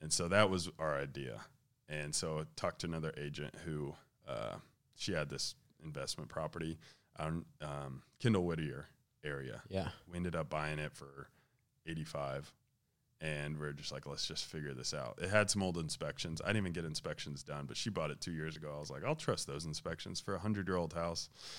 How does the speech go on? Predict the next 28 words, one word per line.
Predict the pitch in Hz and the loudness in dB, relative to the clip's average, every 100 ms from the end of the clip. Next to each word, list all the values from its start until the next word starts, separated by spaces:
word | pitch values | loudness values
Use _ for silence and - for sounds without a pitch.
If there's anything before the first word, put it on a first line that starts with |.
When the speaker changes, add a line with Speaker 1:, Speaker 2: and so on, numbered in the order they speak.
| - - | -12 -2
Speaker 1:
Can't | 123 127 | 2 2
be | 87 | 0
that | 73 85 - | -2 -4 -4
much | 76 - | -6 -6
different | 67 - 82 85 - _ _ | -8 -6 -6 -6 -10 _ _
two | - | -2
years | 101 85 80 | 0 2 0
later." | 76 80 80 67 80 - - _ _ _ | 0 0 0 -2 -6 -12 -20 _ _ _
So | - 107 95 80 80 - _ - | -2 4 4 4 -2 -14 _ 4
<clears throat> | - - 90 | 6 6 0
we | 95 104 | 4 6
just, | 101 95 - - _ _ _ _ _ - - | 6 4 0 -6 _ _ _ _ _ -8 2
we | 95 | 6
went | 95 | 6
ahead | 85 87 | 6 4
and | 85 | 2
just | 82 73 | 0 -2
bought | 71 73 76 | -2 0 2
it. | 87 82 | 2 -2
There | - 85 | -4 -2
was | 85 | 0
already | 85 85 | 2 2
a | 85 | 2
renter | 82 82 98 | 2 0 0
living | 87 80 82 | 0 0 0
in | 82 82 | 0 0
there | 82 80 | 0 -2
for | - 82 | -2 -2